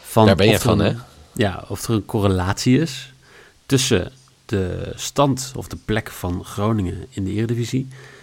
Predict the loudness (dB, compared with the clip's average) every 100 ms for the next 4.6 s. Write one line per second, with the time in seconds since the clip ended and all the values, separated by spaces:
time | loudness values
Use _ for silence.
0 | _ _ 0 2 0 -2 0 0 0 2
1 | 2 2 0 0 0 0 0 0 0 -2
2 | -4 -6 -6 -8 _ _ -2 -2 -4 _
3 | _ -20 _ _ -12 -10 -12 -6 -4 0
4 | -2 0 -2 0 -4